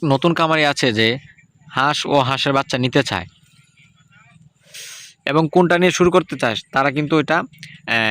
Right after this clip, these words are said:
একটা ভেবে পায় না, মানে তারা তো নতুন অবস্থায় কীভাবে শুরু করবে। আমি মনে করি যারা আপনারা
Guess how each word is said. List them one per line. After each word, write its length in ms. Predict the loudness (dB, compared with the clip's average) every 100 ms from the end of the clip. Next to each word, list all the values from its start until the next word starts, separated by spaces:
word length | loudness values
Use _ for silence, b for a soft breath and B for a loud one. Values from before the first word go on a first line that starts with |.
| -2
একটা 260 | -2 0 0 0 -2 -12 -6 0
ভেবে 220 | 0 0
পায় 220 | 0 -2
না, 140 | -4 -8 -4
মানে 380 | -2 -2 -2 -4 -4 _
তারা 160 | -4 -2
তো 80 | -2
নতুন 260 | -4 -2 0
অবস্থায় 300 | 0 -2 -4
কীভাবে 300 | 0 2 2
শুরু 200 | 2 0
করবে। 300 | 2 0 0 -6 _ B B B -6
আমি 220 | -2 0
মনে 220 | 2 0
করি 200 | 2 0 2
যারা 260 | 0 0 -2 -6 _ _
আপনারা 300 | -6 -2